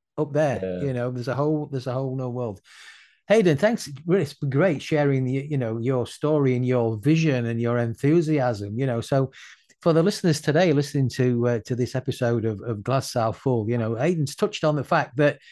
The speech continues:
Speaker 1: hey, all the things that happened at school, university, losing the art stuff,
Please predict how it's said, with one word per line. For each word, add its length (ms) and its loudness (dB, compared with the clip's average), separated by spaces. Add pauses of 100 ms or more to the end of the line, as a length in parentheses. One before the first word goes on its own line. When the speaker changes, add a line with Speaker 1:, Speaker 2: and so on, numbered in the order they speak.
(380)
Speaker 1:
hey, 280 -2 (1040)
all 160 4
the 100 2
things 260 0
that 60 -2
happened 380 2
at 280 4
school, 460 0
university, 840 0
losing 420 0
the 140 -2
art 260 -2
stuff, 340 -4